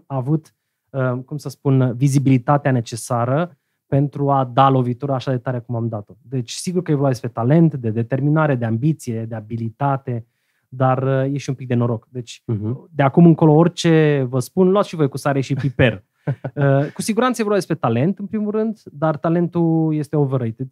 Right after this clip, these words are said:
Speaker 1: adică, um, noi nu eram așa de talentați. Și hai să fim sinceri, nici ăia trei de la Trei Sud-Est nu sunt extraordinar de talentați, adică sunt mulți alții care cântă mult mai bine și care au mai, mai multe,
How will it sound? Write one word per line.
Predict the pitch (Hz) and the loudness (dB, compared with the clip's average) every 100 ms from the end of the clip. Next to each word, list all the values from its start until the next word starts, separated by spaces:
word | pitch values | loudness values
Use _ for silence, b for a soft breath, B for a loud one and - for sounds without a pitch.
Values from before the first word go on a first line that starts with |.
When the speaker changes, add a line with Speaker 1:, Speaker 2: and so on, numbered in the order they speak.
| - | -12
Speaker 1:
adică, | 120 123 117 135 131 127 - _ _ _ | -10 -10 -6 -4 -2 -4 -8 _ _ _
um, | 123 127 127 120 117 _ | -6 -4 -4 -6 -10 _
noi | _ 143 131 143 143 | _ 6 8 10 10
nu | 165 | 8
eram | 143 123 | 8 4
așa | 113 | 2
de | 113 | -4
talentați. | 104 107 98 101 - _ | -6 -10 -12 -18 -20 _
Și | _ - 143 135 - | _ -8 -8 -8 -12
hai | 147 | -10
să | 151 | -8
fim | 156 175 | -8 -8
sinceri, | 170 170 147 131 135 | -8 -10 -8 -10 -8
nici | 165 147 - 165 | -8 -8 -14 -6
ăia | 175 170 170 160 | -2 -2 -2 -6
trei | 151 175 | -4 -2
de | 175 | -2
la | |
Trei | 175 180 | 0 -2
Sud-Est | 170 170 190 | -2 0 0
nu | 175 | 2
sunt | 170 160 139 _ _ _ - | 2 2 0 _ _ _ -6
extraordinar | 156 - 156 147 143 | -4 -2 0 2 2
de | 131 | 2
talentați, | 135 135 135 180 | 0 2 2 0
adică | 151 147 | 0 2
sunt | 143 | 4
mulți | 165 180 160 | 6 4 4
alții | 151 202 208 b b | 2 0 -6 b b
care | - 147 | -2 0
cântă | 170 165 | 2 4
mult | 143 135 135 123 | 4 4 4 6
mai | 123 123 | 4 4
bine | 175 247 117 92 _ _ | 6 6 4 0 _ _
și | _ | _
care | - 127 | -6 -2
au | 127 131 | 0 0
mai, | 127 123 120 131 123 110 120 | 2 2 2 0 -4 -6 -6
mai | 123 127 | -4 -2
multe, | 117 135 127 131 123 117 | 2 2 2 0 0 -2